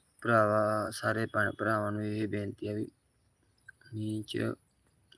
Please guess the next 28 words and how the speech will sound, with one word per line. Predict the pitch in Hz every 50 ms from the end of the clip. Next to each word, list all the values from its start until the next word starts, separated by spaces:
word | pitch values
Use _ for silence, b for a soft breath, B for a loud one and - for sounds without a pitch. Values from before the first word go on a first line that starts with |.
| _
ਕੋਈ | - 110 107 113 120
ਵੀ | 110 113 110
ਕੰਮ | 107 104 101 101 104
ਨਾ | 104 101 101 101 98
ਕਰਿਆ, | 101 98 101 101
ਉੱਪਰ | - - 107 107 104 104 101 -
ਸਾਡੀ | - - 107 104 104 104 101
ਤਾਂ | 104 104
ਪਰ | 101 104 101 104
ਚਲੋ | - 107 101 101
ਮਜਬੂਰੀ | 101 101 101 95 92 95 95 95 92 95 95 98
ਆ, | 107 104 - _ _ _ _ _ _ _ _ _ _ _ _ _ _ _ _ _ _ _ _ _ _ _ _ _ _ _ _ _ _ _ _ _ _ _ _ _ _ _ _ _ _
ਨੀਂਦ | 117 107 107 104 104 95
'ਚ | - 101
ਕੰਮ | - 101 101 101 101 101
ਕਰਨੇ | - 104 101 - 98 98
ਪੈਂਦੇ | 95 98 98 92 90 92 95 92
ਆ, | 98 98 - _ _ _ _ _ _ _ _ _ _ _ _ _ _ _ _ _ _ _ _ _ _ -
ਦਿਲ | 104 101 98 98
ਨਹੀਂ | 101 104 101 95
ਕਰਦਾ | 92 92 90 92 92 92
ਕਿਸੇ | 90 92 95 92
ਦਾ | - - 95
ਵੀ, | 92 92 - - - 107
ਮਜਬੂਰੀਆਂ | 101 95 95 101 101 98 92 95 92 92 98 - - - - - - - -
ਕਰਾਉਂਦੀਆਂ | - 107 101 101 95 95 95 95 92
ਕੰਮ। | 95 95 95 95 98 98 - _ - - - - - - - - - - - - - - - - - - - - - - - - - -
ਤੇ | - - 104 - - -